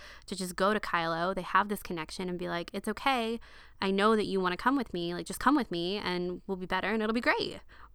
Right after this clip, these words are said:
And for Kylo, he's like, "It's not that easy." And that's really disappointing for Rey to have to grapple with. And I think she wants Leia to tell her this thing that's gonna make it all make sense. And I think Leia is in the same position that Rey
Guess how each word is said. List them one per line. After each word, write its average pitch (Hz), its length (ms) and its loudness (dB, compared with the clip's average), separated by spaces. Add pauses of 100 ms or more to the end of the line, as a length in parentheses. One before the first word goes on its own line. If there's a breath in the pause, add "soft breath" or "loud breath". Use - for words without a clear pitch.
(180)
And 202 380 2 (280)
for 214 120 -8
Kylo, 254 220 4
he's 220 120 2
like, 202 120 -4
"It's - 160 -6
not 196 200 4
that 180 160 -4
easy." - 480 -4
And 175 520 -4
that's - 180 -8
really 185 180 2
disappointing 175 840 -4
for 180 340 0
Rey 175 260 -2
to - 100 -12
have 165 180 -2
to - 60 -10
grapple - 420 2
with. - 300 -6 (460 soft breath)
And 180 140 -2
I 175 80 -4
think 180 140 -4
she - 160 -6
wants 175 520 -2
Leia 180 400 -2
to 190 100 -12
tell 180 280 2
her 170 440 -2 (520 soft breath)
this 185 160 -2
thing 190 320 0
that's 160 180 -4
gonna 170 160 -2
make 170 240 -2
it 165 180 -2
all 175 200 2
make 175 260 -4
sense. - 640 0
And 175 480 -6 (140)
I 180 80 -8
think 180 240 -8
Leia 175 360 -2
is 180 140 -4
in 175 140 -4
the 175 80 -6
same 175 220 -6
position 180 440 -4
that 170 220 0
Rey 196 240 -2